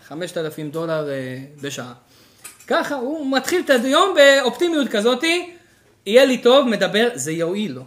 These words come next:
זה יעזור לו. אדם שקם בבוקר, "וואי, איזה יום, כמה דברים, אני לא יודע אם אני אספיק, אני לא אספיק." אמרת שאתה לא תספיק, נשמה שלי, אתה לא תספיק. זהו. אבל אדם שיבוא ויגיד, "היום אני אספיק את הכל",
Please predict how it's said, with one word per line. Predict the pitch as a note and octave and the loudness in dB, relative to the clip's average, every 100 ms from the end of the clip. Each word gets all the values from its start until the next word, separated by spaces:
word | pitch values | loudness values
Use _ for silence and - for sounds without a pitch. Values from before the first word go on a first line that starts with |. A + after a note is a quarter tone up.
| _ _ - | _ _ -14
זה | C#3 | -8
יעזור | D#3+ D#3 C#3 E3 F#3+ | -4 -4 -4 -4 -4
לו. | D3 A#2+ _ _ _ _ _ _ _ _ _ _ - | -6 -10 _ _ _ _ _ _ _ _ _ _ -14
אדם | D#3 G#3+ | -6 -6
שקם | G#3+ G#3 G3+ | -6 -8 -6
בבוקר, | F#3 G#3+ G3 E3+ | -4 -6 -6 -6
"וואי, | G#3 A3+ A3 G#3 | -4 -2 0 0
איזה | F#3+ D#3 F3 | -2 -2 -2
יום, | G3 A3 G#3+ F3+ | -2 -2 -6 -6
כמה | G3 G3+ | -6 -4
דברים, | E3 D3 D#3+ G#3+ A3 G3+ | -6 -4 -4 -4 -6 -6
אני | D#3+ | -6
לא | F#3 | -6
יודע | G3 | -6
אם | |
אני | F#3 F3 | -6 -6
אספיק, | D3+ - A#3+ A#3+ | -6 -6 -6 -6
אני | E3+ G3 | -2 2
לא | A#3+ | 2
אספיק." | G3+ - C#4+ C#4+ G#3 - _ _ _ _ _ _ - D#3 | 0 -4 -2 0 -2 -8 _ _ _ _ _ _ -10 -4
אמרת | A3 A#3+ A#3 | -2 -2 -4
שאתה | - G#3 | -4 -2
לא | |
תספיק, | G#3+ F#3 - C4 C4+ | -2 -6 -6 -6 -6
נשמה | F#3+ E3+ F3+ F3 G#3+ | -8 -6 -6 -6 -6
שלי, | A3+ A3 | -6 -8
אתה | - | -10
לא | C#3 | -16
תספיק. | C3 - _ _ _ _ _ _ - - _ _ _ _ | -18 -20 _ _ _ _ _ _ -20 -20 _ _ _ _
זהו. | A3+ D4+ _ _ _ _ - | -18 -18 _ _ _ _ -16
אבל | C#3 A3 A#3 G#3 | -6 -2 -2 -2
אדם | F3+ G#3 | -4 -4
שיבוא | F#3+ F#3 | -4 -4
ויגיד, | F#3 F#3+ | -6 -6
"היום | G3 E3+ A#3+ | -4 -4 -4
אני | B3+ | -6
אספיק | G#3+ A#3+ | -8 -12
את | - | -12
הכל", | B3 - | -12 -12